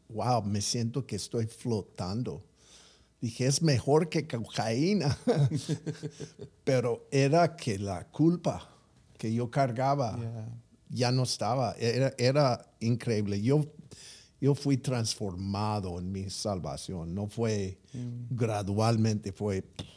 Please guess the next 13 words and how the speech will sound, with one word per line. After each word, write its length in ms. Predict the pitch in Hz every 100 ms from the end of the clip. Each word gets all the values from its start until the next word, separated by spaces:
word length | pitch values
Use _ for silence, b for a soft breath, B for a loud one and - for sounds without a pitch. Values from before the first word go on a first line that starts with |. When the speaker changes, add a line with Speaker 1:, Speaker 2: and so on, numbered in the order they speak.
| B -
Speaker 1:
instantáneamente. 1300 | 117 110 - 95 90 - 92 98 87 82 85 - 69
Dios 420 | 92 87 82 -
me 160 | 87 82
tocó. 540 | - - - 73 80 - - - - _ _
Speaker 2:
Yeah. 260 | 143 131 127 123 117 b b b b b b
Speaker 1:
Entonces, 720 | - 92 - 92 - - - b b b b -
um, 380 | 101 87 80 87 b b b b b -
sí, 360 | 131 127 117 - _ _ -
es 140 | 107
Speaker 2:
Sí. 200 | - - - _ -
Speaker 1:
básicamente 580 | - 107 131 127 110 85
la 160 | 85 80
historia. 560 | - - 92 95 95